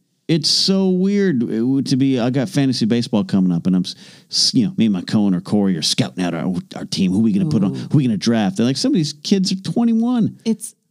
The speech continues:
Speaker 2: wild.
Speaker 1: It's crazy to me.
Speaker 2: That's
Speaker 1: I
Speaker 2: why
Speaker 1: could be
Speaker 2: when Josh
Speaker 1: raising
Speaker 2: and I
Speaker 1: major leaguers.
Speaker 2: Yes, that's why when Josh and I have kids,
Speaker 1: Mm-hmm.
Speaker 2: they're getting into sports
Speaker 1: They're gonna
Speaker 2: right away.
Speaker 1: Right away. Get better, get
Speaker 2: I,
Speaker 1: good.
Speaker 2: they need a college scholarship, so we don't have to pay for it.
Speaker 1: <laughs> They
Speaker 2: And then
Speaker 1: plan.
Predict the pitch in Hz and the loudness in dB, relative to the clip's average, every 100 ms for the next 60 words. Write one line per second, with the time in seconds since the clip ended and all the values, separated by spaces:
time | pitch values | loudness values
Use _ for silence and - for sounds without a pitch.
0 | _ _ _ _ _ _ - 160 156 156 | _ _ _ _ _ _ -20 -12 -6 -4
1 | 139 120 185 190 - - 277 277 254 190 | -2 0 -2 -2 -10 -8 -4 0 0 0
2 | 180 - - 190 196 - 214 208 202 180 | -2 -4 -6 -4 -4 -2 0 2 2 2
3 | 147 135 190 208 190 202 190 190 175 175 | 2 2 2 2 2 2 2 0 0 0
4 | 127 95 - - 233 233 - 202 - 214 | 0 -2 -4 -2 -2 -2 -2 -2 0 0
5 | 190 185 180 185 190 170 - 190 196 220 | 0 0 0 0 -2 -2 -2 -2 -2 -2
6 | 123 120 123 123 _ _ _ _ 190 170 | 0 2 0 -4 _ _ _ _ -2 0
7 | 170 254 320 214 190 220 175 - - 285 | 2 0 2 0 0 0 -2 -6 -4 0
8 | 202 190 190 - 160 208 185 170 - 147 | 2 0 -2 -4 0 2 2 0 -2 0
9 | 127 117 95 80 - _ 123 95 117 113 | 0 2 0 -2 -8 _ -2 0 0 0
10 | 98 202 196 90 - 185 208 208 190 147 | 0 0 0 -2 -2 -2 0 2 0 0
11 | 196 180 220 - - 160 139 151 160 165 | 0 0 -2 -2 -2 0 -2 -2 -4 -4
12 | - 147 135 147 151 170 185 139 143 147 | -4 -4 -2 -2 -2 -2 0 -2 -2 -4
13 | 147 165 135 214 233 233 - | -2 -2 -2 0 0 0 -2